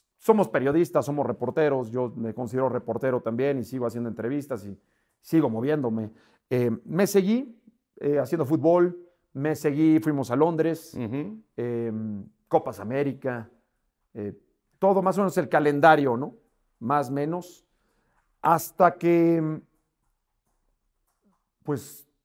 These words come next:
Speaker 1: hasta que llega la oportunidad de Hexatlón, yo creo, o sea,
Speaker 2: Que es dos mil,
Speaker 1: es dos mil diecisiete.
Speaker 2: diecisiete.
Speaker 1: Un día me habla mi jefe, Rodolfo Ramírez, y me dice, "Oye, te espero mañana, tenemos que ir a ver un proyecto". Me llevan a la oficina del director de Azteca siete en ese momento.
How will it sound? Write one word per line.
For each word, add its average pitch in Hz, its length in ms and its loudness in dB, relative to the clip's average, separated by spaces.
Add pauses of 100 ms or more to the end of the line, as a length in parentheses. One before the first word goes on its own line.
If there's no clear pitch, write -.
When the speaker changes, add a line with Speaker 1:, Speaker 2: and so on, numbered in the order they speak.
(160)
Speaker 1:
hasta 131 320 -4
que 147 100 -6
llega 220 240 4
la 147 60 4
oportunidad 123 340 -4
de 127 40 -4
Hexatlón, 110 400 -8
yo 107 120 -8
creo, 92 280 -8
o 85 60 -14
sea, 95 140 -8
Speaker 2:
Que 127 220 2
es 131 120 -8
dos 120 220 -4
mil, 175 360 -4
Speaker 1:
es 214 260 0
dos 180 180 2
mil 220 160 2
diecisiete. 156 600 -2
Speaker 2:
diecisiete. 101 600 -6 (160)
Speaker 1:
Un 190 160 -6
día 214 100 0
me 214 80 0
habla 214 160 4
mi 180 120 -2
jefe, 175 340 0
Rodolfo 151 360 0
Ramírez, 143 400 -4
y 139 40 -10
me 151 60 -6
dice, 156 120 -8
"Oye, 180 200 0 (600)
te - 80 -20
espero 208 220 0
mañana, 185 440 -4 (720)
tenemos 143 240 -10
que 175 80 -2
ir 160 40 0
a 156 40 2
ver 160 100 0
un 160 100 -4
proyecto". 120 520 -6 (880)
Me 123 160 -4
llevan 147 200 2
a 135 60 -4
la 135 60 0
oficina 131 420 -4
del 123 160 -2
director 123 420 -4
de 139 100 -2
Azteca 131 360 -6
siete 147 320 -4
en 131 60 -4
ese 143 160 -8
momento. 139 540 -8